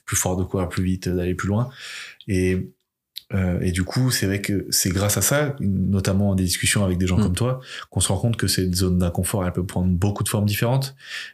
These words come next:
Speaker 1: mais que la finalité est la même. C'est-à-dire que du moment où tu acceptes de rentrer dedans, ou alors que tu es mis dedans,
Speaker 2: Mm.
Speaker 1: si tu fais les efforts, euh, si tu consentis aux efforts qui, euh, qui vont être demandés, tu vas être récompensé plus tard. Et en fait, bah, quand tu commences à prendre cette logique de effort-récompense,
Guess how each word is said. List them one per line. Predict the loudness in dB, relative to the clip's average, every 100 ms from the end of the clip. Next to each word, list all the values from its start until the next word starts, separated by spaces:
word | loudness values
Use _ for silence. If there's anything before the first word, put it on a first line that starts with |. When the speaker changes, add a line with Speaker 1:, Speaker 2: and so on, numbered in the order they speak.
| -2
Speaker 1:
mais | 0 2
que | 2
la | 0
finalité | 0 0 2 2
est |
la | 2
même. | 2 0
C'est-à-dire | -2 -2 -2 0
que | 0
du | 2
moment | 2 2 2
où |
tu | 0 0
acceptes | 0 0 0 -2 -6 -6
de | -2
rentrer | 0 0 0
dedans, | 0 2 0 -4 -12 -16 -6
ou | 0
alors | 0 0
que | -2
tu | 0
es | 2
mis | 2
dedans, | 2 2 2
Speaker 2:
Mm. | 2 2 -2 _ _ _ _ _ _ -2
Speaker 1:
si | 0 2
tu | 2 0
fais | 2
les | 2 2
efforts, | 2 0 0 0 -4 -10 -20 -20 -6
euh, | -2
si | 0 0
tu | 0
consentis | 2 4 4 2 2
aux | 2
efforts | 2 2 0 -4
qui, | -2 0 2 2
euh, | 2 0 -2
qui | -2 0
vont | 2
être | 0 2
demandés, | 2 2 2 2 2 0 -10 -20 -20 _ -8
tu | 0
vas | 2
être | 2
récompensé | 0 0 0 2 0
plus | 0
tard. | -2 -4 _ _ _ _ _ -2
Et | 0
en |
fait, | 2 0 0
bah, | 0 2 2 2 0
quand | 0
tu | 0
commences | 0 0 2 0
à |
prendre | 0 0 0
cette | 0 0
logique | 0 0 0
de | 0 0
effort-récompense, | -2 0 0 0 0 0 2 0 -2